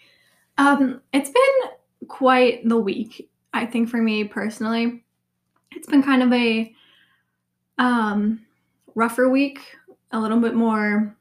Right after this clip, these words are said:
My anxiety has been very <laughs> high key this week. So because of that, I decided that this would be a more lighthearted episode, and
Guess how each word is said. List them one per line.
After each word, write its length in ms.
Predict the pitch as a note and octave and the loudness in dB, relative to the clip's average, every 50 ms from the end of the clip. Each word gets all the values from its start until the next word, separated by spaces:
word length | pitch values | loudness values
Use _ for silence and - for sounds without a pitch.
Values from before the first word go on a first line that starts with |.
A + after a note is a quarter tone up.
| _ _ | _ _
My 140 | A3+ A3+ A#3 | -4 0 0
anxiety 420 | A#3 A#3+ G#3+ G#3+ G#3 G#3 G#3 A3 | 2 2 2 2 0 0 0 0
has 100 | G#3+ G#3 | -2 -2
been 300 | - A3 G#3 G3+ G3+ - - - | -4 -4 -4 -4 -4 -6 -6 -6
very 560 | G#3+ A3 B3+ C4 B3+ A#3+ A3+ G#3+ G#3 G#3+ C4 | -4 -2 -2 0 0 0 0 0 2 2 2
<laughs> 240 | C#4 C#4 - - - | 2 0 -2 -8 -12
high 400 | - - - C#4 C4+ A#3 A#3+ A3+ | -10 -4 0 2 4 4 2 2
key 260 | - - A#3 G#3+ A3 | 2 2 0 2 0
this 240 | G#3+ G#3+ A3+ - G#3 | -2 -2 -4 -4 -4
week. 300 | G#3 A3 A3+ - _ _ - - - - _ - | -4 -4 -6 -8 _ _ -20 -20 -20 -20 _ -6
So 380 | - - C#4 C4+ C4 C4 C4+ | -2 2 4 6 6 6 6
because 300 | B3+ C#4+ - G4 G#4+ F#4 | 4 2 2 2 4 4
of 80 | C4+ A#3 | 4 4
that, 240 | A3 G3 F#3+ F#3+ A#3 A3+ - _ _ _ _ _ _ _ _ _ _ - - _ - | 4 2 2 -2 -4 -8 -10 _ _ _ _ _ _ _ _ _ _ -20 -20 _ -2
I 120 | - C#4+ | 0 2
decided 360 | C#4 C4+ C#4 B3+ A#3+ A#3 A3+ A3+ | 2 2 2 0 0 0 0 -2
that 100 | A3+ G#3 | -2 -2
this 120 | A#3+ B3 | -4 -4
would 100 | B3 G#3+ | -2 -2
be 100 | G#3+ A#3 | 0 0
a 40 | A3+ | 2
more 220 | A3 A3 A3 A3+ G#3 | 2 2 0 0 -2
lighthearted 760 | G#3+ G#3+ - B3 - - A#3 A#3 A3+ A3+ A3 A3 A3 A3+ - _ _ _ _ _ _ _ _ _ _ _ | -4 -6 -8 -8 -8 -4 -2 0 0 0 0 -2 -4 -6 -10 _ _ _ _ _ _ _ _ _ _ _
episode, 840 | - A3+ A3+ B3 A3+ - - B3 A#3 A3+ A3+ A3+ G#3+ A#3 A#3+ A#3+ C4 - _ | -6 -4 -4 -4 -4 -4 -2 0 0 2 2 0 0 -2 -4 -6 -8 -12 _
and 440 | - G#3 G3+ F#3+ F3+ F#3 F#3+ - | -8 -8 -6 -6 -8 -8 -10 -12